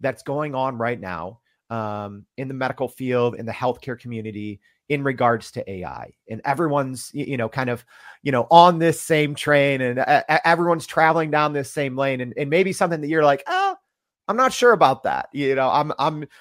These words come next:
knees deep in this every day. I'm not sure if, if we're heading in the right direction with our,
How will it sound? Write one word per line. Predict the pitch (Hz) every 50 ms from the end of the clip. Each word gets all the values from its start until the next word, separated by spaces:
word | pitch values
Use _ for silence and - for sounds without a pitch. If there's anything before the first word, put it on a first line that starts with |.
| _ _ _ _ 131
knees | 156 180 190 180 139
deep | 113 175 180 185 180 175
in | 160
this | 165 160 160 -
every | 160 156 156 156 151
day. | 156 151 151 151 -
I'm | 156 185 208
not | 240 254 247 190
sure | - - 208 208
if, | 202 196 -
if | - 160 -
we're | - 147 135
heading | - - 190 208 214 208
in | 202
the | 190 190
right | 180 185 185 185
direction | 175 165 170 170 175 - - 175 165
with | 156 151 -
our, | 143 131 123 117 113